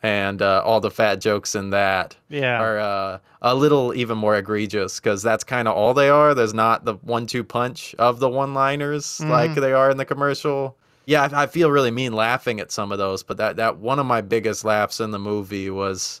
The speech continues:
Speaker 1: his, uh, "Do, uh, do you look at a menu and say, 'Okay,' at the end of his little
Speaker 2: <laughs>
Speaker 1: shtick of, uh, of one-liners there." And I think it's just, you know, the, like, fourth grader in me saying, like, "Yo mama" jokes,
Speaker 2: It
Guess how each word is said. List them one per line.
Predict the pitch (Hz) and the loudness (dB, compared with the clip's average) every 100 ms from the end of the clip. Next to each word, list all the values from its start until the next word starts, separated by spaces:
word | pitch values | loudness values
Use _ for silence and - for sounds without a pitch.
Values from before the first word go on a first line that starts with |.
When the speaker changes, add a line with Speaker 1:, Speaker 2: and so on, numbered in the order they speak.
| _ | _
Speaker 1:
his, | - 104 95 104 | -2 0 0 2
uh, | 98 98 98 | 4 4 4
"Do, | 120 | 4
uh, | 113 | 4
do | 110 | 4
you | 156 | 2
look | 214 214 | 4 4
at | 180 | 4
a | 151 | 4
menu | 165 170 165 | 4 4 4
and | 135 | 4
say, | - 143 131 117 - - | 4 6 6 4 -2 -2
'Okay,' | 120 131 135 151 156 - - - - | 0 4 4 4 -2 -8 -10 -6 -2
at | 113 | -2
the | 120 | 0
end | 113 113 117 | -2 0 0
of | 117 | 0
his | 120 131 | 0 2
little | 120 117 110 110 | 2 2 2 0
Speaker 2:
<laughs> | 185 - 175 | -6 -4 -8
Speaker 1:
shtick | - - 127 - | -6 0 0 2
of, | 117 104 | 0 2
uh, | 113 107 101 87 | 2 2 2 2
of | 107 107 | 0 0
one-liners | 113 113 110 104 104 104 | -6 -4 -4 -4 -6 -8
there." | - 101 101 101 101 - 127 | -4 -2 -2 -2 -4 -8 -6
And | 131 | -4
I | 135 | -2
think | 180 156 | 0 2
it's | 151 | 0
just, | - 139 - | -2 -4 -4
you | 127 | -4
know, | 117 110 | -2 -2
the, | 110 | 0
like, | 107 104 101 | 0 0 -2
fourth | - 123 120 - | -4 0 0 2
grader | 123 120 117 | 2 4 4
in | 117 117 | 2 0
me | 120 117 117 | -4 -2 -2
saying, | 113 120 113 | -2 -2 -2
like, | 117 110 120 | 0 -2 0
"Yo | 113 | 0
mama" | 107 110 117 | 2 2 0
jokes, | 117 120 117 120 | 0 2 4 2
Speaker 2:
It | - | 2